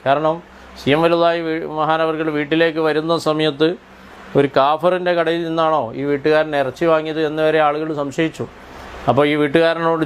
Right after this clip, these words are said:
ചോദിച്ചു, "നിങ്ങൾ എവിടെ നിന്നാണ് ഈ മാംസം വാങ്ങിയത്?" അപ്പോൾ അയാൾ പറഞ്ഞു, "ഞാൻ സാധാരണ ഞാൻ വാങ്ങാറുള്ള മുഹമ്മാക്ക എന്ന് പറയുന്ന അരീക്കോടിലുള്ള ഒരു കച്ചവടക്കാരനാണ്, മുഹമ്മാക്ക എന്ന് പറയുന്ന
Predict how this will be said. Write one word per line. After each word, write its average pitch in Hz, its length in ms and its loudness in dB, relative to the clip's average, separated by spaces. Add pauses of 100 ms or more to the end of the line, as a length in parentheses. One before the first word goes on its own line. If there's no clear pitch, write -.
ചോദിച്ചു, 156 320 0
"നിങ്ങൾ 147 240 0
എവിടെ 151 260 0
നിന്നാണ് 156 340 -2 (840)
ഈ - 20 6 (540)
മാംസം 147 420 2
വാങ്ങിയത്?" 139 360 0 (960)
അപ്പോൾ 143 160 2
അയാൾ 165 160 2 (100)
പറഞ്ഞു, 175 240 0 (100)
"ഞാൻ 165 120 2 (120)
സാധാരണ 165 360 0 (120)
ഞാൻ 160 180 0
വാങ്ങാറുള്ള 151 480 0 (640)
മുഹമ്മാക്ക 160 480 2 (140)
എന്ന് 165 160 -8
പറയുന്ന 147 320 -4
അരീക്കോടിലുള്ള 147 640 0
ഒരു 143 120 -2
കച്ചവടക്കാരനാണ്, 143 680 0 (640)
മുഹമ്മാക്ക 165 440 4 (140)
എന്ന് 170 140 0
പറയുന്ന 160 240 0